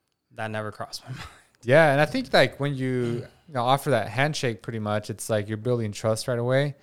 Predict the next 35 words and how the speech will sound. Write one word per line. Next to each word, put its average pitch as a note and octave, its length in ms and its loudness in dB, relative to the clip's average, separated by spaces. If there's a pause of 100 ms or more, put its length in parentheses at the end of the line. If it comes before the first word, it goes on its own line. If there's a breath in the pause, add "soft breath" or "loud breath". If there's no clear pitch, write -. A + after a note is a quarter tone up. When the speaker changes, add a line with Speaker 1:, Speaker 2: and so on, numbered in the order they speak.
(400 soft breath)
Speaker 2:
And A#2 180 0
when A#2 100 0
you G#2+ 140 -4
show, C#3 220 -2
you B2 140 -4
know, A#2 120 0
you G#2+ 100 -2
show C3+ 220 -2
an A2 100 -2
ad, A#2 460 2 (240)
it's B2 280 -6
like A#2 460 0
people C3 260 -4
are B2+ 120 4
almost A2+ 280 -4
skeptical G2+ 680 -6
and, F#2 160 -8
like, - 440 -8
you A#2+ 220 -2
have B2+ 160 0
to, B2 80 -6
it's A#2+ 220 -4
harder D#3 420 2
to - 60 -8
earn C#3 260 0
someone's A#2+ 400 -6
trust - 320 -4
through A#2 140 -4
an G#2 100 -4
ad G#2+ 320 -2
than G2+ 140 -6
it G2 100 -8
is G2+ 240 -8
with, G2+ 180 -12
like, F#2+ 360 -10